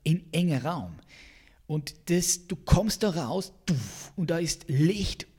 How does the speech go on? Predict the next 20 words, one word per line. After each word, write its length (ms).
da 120
sind 220
Leute 580
um 160
dich 180
herum 420
und 140
dann 100
schneidet 760
dich 360
jemand 400
von 140
deiner 200
Mutter 340
ab. 400
Ja, 100
die 100
Nabelschnur 680
wird 240
getrennt. 720